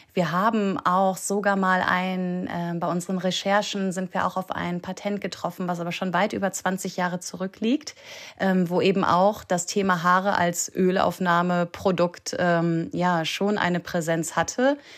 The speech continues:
Und wir haben uns so ein bisschen gefragt, ähm, warum ist das eigentlich bisher noch nicht skalierbar? Also,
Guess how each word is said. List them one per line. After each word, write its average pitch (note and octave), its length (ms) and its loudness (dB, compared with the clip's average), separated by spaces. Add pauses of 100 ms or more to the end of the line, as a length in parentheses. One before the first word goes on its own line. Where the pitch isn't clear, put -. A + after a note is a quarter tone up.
(260)
Und F#3 200 -2
wir F#3+ 100 6
haben G#3+ 100 4
uns G#3+ 120 0
so G#3 80 0
ein G3 80 2
bisschen G3 260 -2
gefragt, G3+ 760 0
ähm, F#3 460 0
warum F#3+ 640 2
ist - 220 -4
das F#3 160 -2
eigentlich F#3 640 -4
bisher F#3+ 380 0
noch F#3 160 -2
nicht F#3 180 0
skalierbar? F3+ 720 2
Also, E3+ 340 0